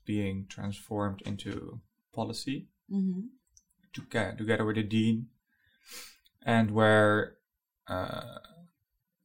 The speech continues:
Speaker 1: people from different parties are forming policy that is, of course, in the benefit of all students. That's the goal, I think.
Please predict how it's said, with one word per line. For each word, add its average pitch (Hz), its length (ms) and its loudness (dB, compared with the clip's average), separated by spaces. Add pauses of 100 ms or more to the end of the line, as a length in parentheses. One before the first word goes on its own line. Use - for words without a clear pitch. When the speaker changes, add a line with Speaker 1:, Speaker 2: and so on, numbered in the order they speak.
(580)
Speaker 1:
people 120 240 -2
from 113 220 2
different 110 340 0
parties 107 420 4
are 107 80 -4
forming 104 680 -2 (840)
policy 110 380 -2
that 98 160 -2
is, - 340 -6 (120)
of - 100 -20
course, 101 480 -4 (240)
in 104 80 -6
the 104 60 -6
benefit 104 400 -4
of 98 120 -10
all 98 160 0
students. 110 440 -6
That's - 260 -12
the 104 80 -16
goal, 101 220 -4
I 113 80 -8
think. 123 300 -8